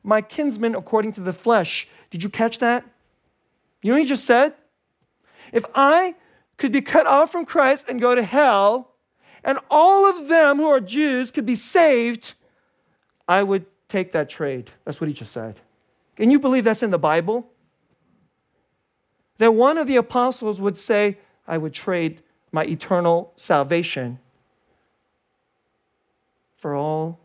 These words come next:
of the salvation of all my fellow Jews." That's what he just said. Verse four, "They are Israelites, and to them belong the adoption,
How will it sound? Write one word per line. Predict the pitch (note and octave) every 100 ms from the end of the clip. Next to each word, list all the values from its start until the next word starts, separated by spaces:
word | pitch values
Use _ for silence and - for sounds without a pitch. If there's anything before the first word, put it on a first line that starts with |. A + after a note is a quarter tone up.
| -
of | C3+
the |
salvation | C3 C#3+ C3+ C3 B2+ - B2 B2 _ _ _ _ -
of | -
all | - C#3 C#3 D3 - -
my | B2
fellow | A#2+ C3 B2
Jews." | A2+ A#2 G2
That's | A#2+ -
what | C#3
he |
just | D3 D3+
said. | - E3 _ _ _ _ _ _ _ _ _ _ _ _ _ _ _ _ _ _ _ _ _ _ _ _ _ _
Verse | - G#3+
four, | - D4 G3 A#2+ - _ _ _ _ _ _ _
"They | F3+ A#3+ E4+
are | E4+
Israelites, | D4+ E4+ C4+ C4 G#3+ F#3 C#3+ - - - _ _ _ _ -
and | A3
to | C4
them | G3 C#4 E4+
belong | D4 C4+ C#4 C#4+
the | C4
adoption, | G3+ A#3+ B3 - - C#3 G#2+